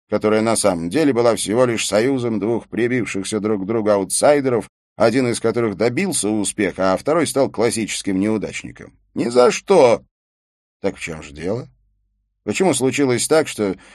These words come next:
когда неудачник может взять реванш и трахнуть жену второго, он начал хныкать, как старуха?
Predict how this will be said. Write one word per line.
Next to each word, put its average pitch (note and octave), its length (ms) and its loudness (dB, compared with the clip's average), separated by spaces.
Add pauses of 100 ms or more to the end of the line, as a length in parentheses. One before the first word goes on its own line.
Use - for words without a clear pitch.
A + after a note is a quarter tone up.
(120)
когда G#2+ 240 0
неудачник B2 760 0
может G#2 280 0
взять G#2 380 0
реванш B2 560 2
и D2+ 60 -12
трахнуть A2 500 2
жену C3 380 0
второго, D#3 640 4 (200)
он C#3 200 4
начал D3+ 320 2
хныкать, C3 680 0
как B2 240 2
старуха? A2 840 2